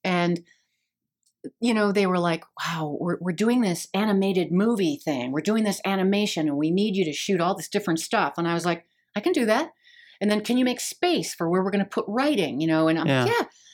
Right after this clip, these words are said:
Speaker 1: And then I'm like, "But wait, look at this shot." And I take it and they're like, "Oh, that's good." And I go, "How about this?" And so I like doing extra. I like
Speaker 2: Of
Speaker 1: making
Speaker 2: course.
Speaker 1: them happy. And just
Speaker 2: Yeah.
Speaker 1: so I think other photographers are like, they've said to me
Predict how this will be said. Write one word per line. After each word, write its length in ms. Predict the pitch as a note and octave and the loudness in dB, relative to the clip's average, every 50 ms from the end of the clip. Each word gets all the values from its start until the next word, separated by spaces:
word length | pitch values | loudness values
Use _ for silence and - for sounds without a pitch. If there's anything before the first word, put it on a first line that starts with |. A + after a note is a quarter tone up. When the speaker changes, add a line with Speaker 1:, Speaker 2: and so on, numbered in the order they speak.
| - - - | -20 -10 -6
Speaker 1:
And 100 | - A3 | -2 0
then 60 | A#3 | 2
I'm 80 | A#3 A3 | 2 2
like, 140 | G3+ G3 - | 0 -2 -2
"But 140 | - F#3 - | -2 0 0
wait, 260 | G3+ G#3 F3+ - - _ _ - | 0 0 0 -2 -6 _ _ -8
look 100 | G#3 - | -6 -4
at 60 | E3+ | -2
this 100 | F3 F#3+ | -2 -4
shot." 220 | - - B2+ - - _ _ - | -4 -6 -8 -10 -12 _ _ -10
And 100 | D3+ D3 | -8 -8
I 60 | C#3 - | -6 -6
take 220 | - D3 C3+ - | -6 -6 -4 -4
it 80 | - - | -6 -8
and 80 | - C#3 | -8 -8
they're 80 | C#3+ | -6
like, 140 | C#3 C#3+ - - | -6 -8 -8 -8
"Oh, 120 | - - - - | -10 -10 -8 -4
that's 180 | - D#4 D#4+ - | -4 -4 -2 0
good." 260 | - E3+ F#3 A3 - - _ _ _ _ - - | 0 0 0 -2 -4 -10 _ _ _ _ -4 -2
And 80 | F3+ | -2
I 80 | F3+ E3 | 0 0
go, 100 | E3+ D#3+ E3 | -2 -4 -2
"How 80 | - D4+ | 0 0
about 80 | F4 F4 | 0 2
this?" 160 | F4 - - - - - | 0 -2 -4 -8 -6 -4
And 100 | A3 G#3 | -2 0
so 280 | - A3+ G#3+ G#3 - - | 2 2 2 2 2 0
I 80 | A3 A3 | -2 0
like 340 | G#3+ B3 D#4 E4+ E4 - - F#3 | 0 0 -2 -2 -4 -8 -10 -4
doing 240 | F3+ G#3+ G#3 G3 G3+ - | 0 0 0 0 0 -4
extra. 460 | C4 C4 - - - D#3+ - - - - | -6 -6 -6 -6 -6 -6 -6 -6 -6 -2
I 80 | - G3+ | 0 0
like 180 | G#3+ C4 C#4 - | 0 0 -2 -2
Speaker 2:
Of 40 | - | -2
Speaker 1:
making 220 | G3+ G3+ A3+ G#3 - | 2 2 4 4 4
Speaker 2:
course. 120 | B3+ A3 | 2 0
Speaker 1:
them 100 | G3+ F#3 | -2 -2
happy. 440 | E3+ - D4 E4 D#4+ A3+ F3+ D#3+ D3+ | -2 0 -2 0 0 0 0 2 2
And 80 | C#3+ | 2
just 140 | D3 G3+ A#3+ G3 | 2 2 2 0
Speaker 2:
Yeah. 160 | A#2 G2 - - - - - - | 0 -2 -6 -10 -18 -20 -16 -12
Speaker 1:
so 380 | - - - B3 A3+ A3 - - | -4 0 2 2 2 2 2 0
I 60 | A3 | 0
think 180 | A3+ C4 B3+ A#3 | 0 -2 -2 0
other 220 | - A#3+ B3 C#4 B3+ | 0 0 0 0 -2
photographers 540 | - G#3+ - G#3 F#3 F3+ F3 F3 F3+ D#3+ | -2 -2 0 0 2 2 0 0 -2 0
are 80 | E3+ D#3+ | 0 0
like, 260 | D#3 D3+ C#3+ - _ _ _ _ _ - | 0 0 0 -4 _ _ _ _ _ -14
they've 300 | E3 D#3+ E3+ F3+ E3 D#3 | -6 -2 0 0 0 -2
said 220 | - - F3+ F3 | -2 -2 -2 0
to 100 | F3 F3+ | 0 2
me 260 | E3 D#3+ D3 C#3+ - | 2 2 0 0 -4